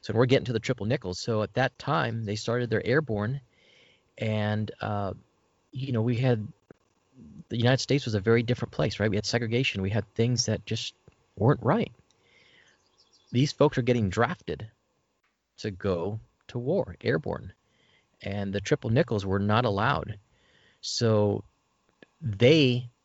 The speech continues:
took place of smoke jumpers as the jumpers got drafted, and other folks that became airborne, they became smoke jumpers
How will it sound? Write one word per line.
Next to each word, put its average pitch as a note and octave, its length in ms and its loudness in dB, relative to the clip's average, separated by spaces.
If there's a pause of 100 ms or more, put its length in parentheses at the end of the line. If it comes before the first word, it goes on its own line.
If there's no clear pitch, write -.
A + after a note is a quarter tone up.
(280)
took B2 260 0
place B2+ 580 0 (120)
of G#2 120 -2
smoke - 300 2
jumpers G#2+ 340 -2
as G#2+ 140 0
the G#2 80 0
jumpers A#2+ 380 0
got G#2+ 260 -2
drafted, A#2 600 -2
and G#2+ 160 -4
other C#3+ 300 0
folks G2 380 -6
that E2 80 -6
became G2+ 360 -8
airborne, G2 480 -6 (400)
they C3+ 140 2
became B2 340 -2
smoke - 300 -2
jumpers - 560 -10